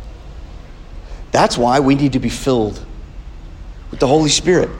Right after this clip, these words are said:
because all those other things make us empty. Something really interesting, I, it's kind of an interesting turn of phrase. In Ephesians chapter five,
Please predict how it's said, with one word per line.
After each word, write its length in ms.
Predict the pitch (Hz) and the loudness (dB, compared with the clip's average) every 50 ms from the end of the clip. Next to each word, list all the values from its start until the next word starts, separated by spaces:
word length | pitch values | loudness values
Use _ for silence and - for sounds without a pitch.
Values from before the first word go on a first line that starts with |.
| - - - - - - - - - - - - | -12 -14 -14 -16 -16 -16 -18 -18 -18 -18 -18 -16
because 220 | - - - 151 156 | -14 0 4 6 6
all 100 | 156 160 | 8 8
those 160 | 160 147 143 | 8 8 8
other 160 | 151 175 175 | 8 8 8
things 280 | 147 240 175 131 120 - | 6 4 2 2 4 4
make 180 | 131 131 127 | 4 4 4
us 120 | 127 113 - | 4 2 4
empty. 420 | 135 147 147 - 117 104 104 104 - - - - - - - - - - | 4 2 2 2 0 0 0 -2 -6 -12 -16 -18 -16 -16 -16 -18 -14 0
Something 320 | - - 277 294 226 165 156 | 4 6 6 8 6 8 8
really 240 | 180 190 185 160 | 8 8 8 6
interesting, 560 | 160 160 151 151 - - 143 131 - - - - - - - - - - - - - - | 4 0 0 -2 -2 0 0 -2 -2 -6 -12 -16 -16 -18 -18 -18 -18 -18 -20 -18 -6 -4
I, 120 | 147 151 | -2 -2
it's 180 | 147 - 151 - | -2 -2 -6 -2
kind 180 | - 202 233 262 | 0 2 2 2
of 60 | 220 | 2
an 60 | 196 | 2
interesting 420 | - 170 170 180 190 170 - 165 147 | 2 2 2 2 0 2 2 2 4
turn 180 | - 165 160 | 4 4 4
of 80 | 151 - | 4 6
phrase. 280 | - 156 151 147 127 135 | 6 8 8 8 6 4
In 200 | - 143 139 135 | 2 2 2 2
Ephesians 540 | 120 - - 196 233 226 226 226 208 - | 0 0 0 0 0 2 2 0 0 0
chapter 380 | - - 196 180 175 170 - 135 | 0 2 2 2 2 2 -2 -4
five, 420 | - - 147 127 113 95 - - | 0 0 2 2 2 0 -2 -6